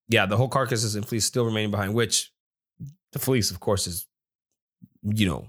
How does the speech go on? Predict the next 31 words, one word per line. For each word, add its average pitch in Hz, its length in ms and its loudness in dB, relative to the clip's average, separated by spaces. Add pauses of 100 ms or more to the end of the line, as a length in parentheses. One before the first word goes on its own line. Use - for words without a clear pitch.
(100)
one 113 220 2
of 113 60 2
the 95 80 0
most 101 160 -2
valuable 92 320 -4
things, 98 360 -2
which 95 120 -4
is 98 120 -4
nice 104 220 2
because 95 340 -4
you 98 40 -4
don't 98 120 -2
have 98 120 -2
to - 80 -12
kill - 240 -2
the 98 80 -2
poor 95 220 -2
animal 92 320 -4
to 92 80 -8
get, 95 240 -10
do 95 120 -4
that. 101 240 -4 (640)
The 135 120 6
outbreak 208 340 2
was 147 120 2
noted 156 240 2
in 143 80 0
the 127 100 2
official 143 360 0
records 120 380 0
of 101 200 -2